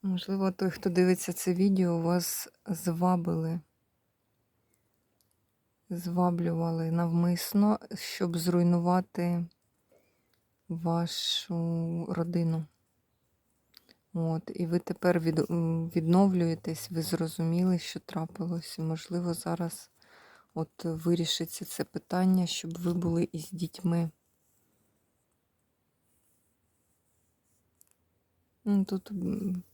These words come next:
навмисно зруйнували родину. Це я заперечую.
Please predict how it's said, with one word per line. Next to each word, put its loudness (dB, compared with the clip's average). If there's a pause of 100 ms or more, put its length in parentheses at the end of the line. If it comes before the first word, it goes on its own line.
(140)
навмисно 4 (140)
зруйнували 2
родину. -2 (1080)
Це -6
я -2
заперечую. -6